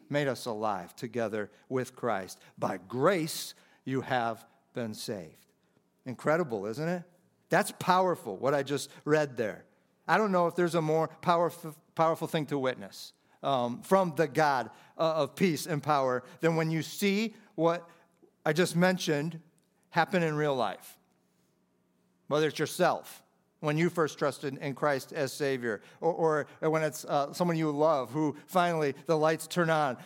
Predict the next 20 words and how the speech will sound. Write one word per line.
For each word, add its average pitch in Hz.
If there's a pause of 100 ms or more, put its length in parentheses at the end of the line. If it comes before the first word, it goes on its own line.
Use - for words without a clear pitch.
(120)
and 160
the 151
Holy 160
Spirit 170 (140)
brings 180
them 160
to 160
life 147 (440)
and 170
they 170
receive 160
Christ. 139 (120)
That 175
is 170
nothing 160
but 131
the 127
power 120
of 113
God. 95